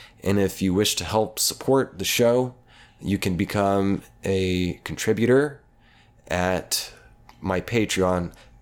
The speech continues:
patreon dot com slash that thing with James. You can, it's a monthly donation setup. You can donate as low as one dollar a month. Um,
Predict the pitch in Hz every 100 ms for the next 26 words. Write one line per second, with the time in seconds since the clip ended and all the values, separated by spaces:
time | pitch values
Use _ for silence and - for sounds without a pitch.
0 | - 107 110 - 113 107 104 101 90 -
1 | - 107 104 101 - 92 82 78 - 92
2 | 87 - 104 98 92 - - 92 87 85
3 | - - - 92 90 87 - - - -
4 | 90 101 104 - 104 95 98 98 95 -
5 | 98 90 95 92 90 - 85 - 87 95
6 | 95 95 95 92 101 98 98 92 101 101
7 | 98 98 98 92 71 - - - _ _
8 | - - - - - - 78 85 85 87
9 | 85 85 82 82